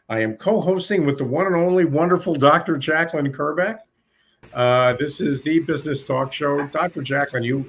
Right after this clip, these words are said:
once again have done an amazing job finding a terrific ho-, uh, guest for the program, and it's Victoria Faith. Victoria, uh,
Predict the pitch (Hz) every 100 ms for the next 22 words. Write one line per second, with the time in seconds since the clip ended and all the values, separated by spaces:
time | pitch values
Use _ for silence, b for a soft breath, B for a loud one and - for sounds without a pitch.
0 | 107 113 131 135 113 107 101 104 98 95
1 | 98 127 131 101 101 98 - 98 92 90
2 | - 95 127 135 117 98 113 110 95 90
3 | 117 90 - - - - - 113 - -
4 | - - - _ - - _ 120 131 131
5 | 131 131 165 175 170 135 - 117 92 -
6 | 123 - 180 175 135 135 b b b _
7 | _ - 147 135